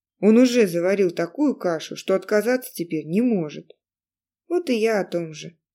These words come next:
Раньше надо было приезжать, пока они свой дурацкий ледунг не объявили".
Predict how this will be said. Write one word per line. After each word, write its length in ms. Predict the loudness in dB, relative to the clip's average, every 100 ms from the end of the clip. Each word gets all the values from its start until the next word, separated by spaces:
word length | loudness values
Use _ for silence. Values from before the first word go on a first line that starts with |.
| _ _ -6
Раньше 420 | -2 0 -2 -4
надо 220 | -2 0
было 180 | 0 -2
приезжать, 680 | -2 -2 -2 -2 -4 -6 _ _ _
пока 260 | -4 -2 -2
они 160 | -2
свой 200 | -2 0
дурацкий 440 | 0 0 -2 -2 0
ледунг 460 | 4 2 2 -4
не 120 | -6 -4
объявили". 640 | -4 -4 -4 -6 -8 -12